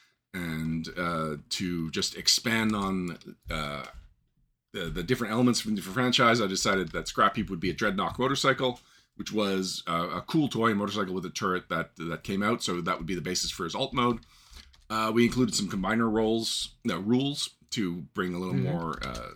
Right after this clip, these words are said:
Speaker 1: Transformers element in there. And then the cogs would be the minions for, uh, this entire group that I was calling the Unforgettable Alliance.
Speaker 2: Right.
Speaker 1: Now, sometime after Turnover, Tesla and the cogs became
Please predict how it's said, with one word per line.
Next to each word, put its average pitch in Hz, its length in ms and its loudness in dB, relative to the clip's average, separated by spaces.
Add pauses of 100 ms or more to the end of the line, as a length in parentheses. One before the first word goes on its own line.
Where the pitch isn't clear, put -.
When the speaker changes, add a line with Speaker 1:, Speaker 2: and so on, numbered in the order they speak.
(180)
Speaker 1:
Transformers 147 500 -2
element 143 300 4
in 143 80 2
there. 139 260 6
And 110 220 4
then 110 300 2
the 95 340 0
cogs 113 580 4 (460)
would 101 140 -2
be 98 120 2
the 92 100 0
minions 82 720 -2
for, 80 640 -2
uh, 80 240 0 (300)
this 117 180 2
entire 95 380 0
group 82 280 -6
that 80 100 -2
I 78 40 -2
was 80 120 -6
calling 82 260 -4
the 78 100 -6
Unforgettable 78 580 -6
Alliance. 71 460 -8 (1040)
Speaker 2:
Right. 107 200 -10 (300)
Speaker 1:
Now, 110 100 -4
sometime 220 640 4
after 147 640 2 (180)
Turnover, 92 680 2
Tesla 175 520 6
and 127 180 4
the 117 60 4
cogs 120 420 6
became 107 540 0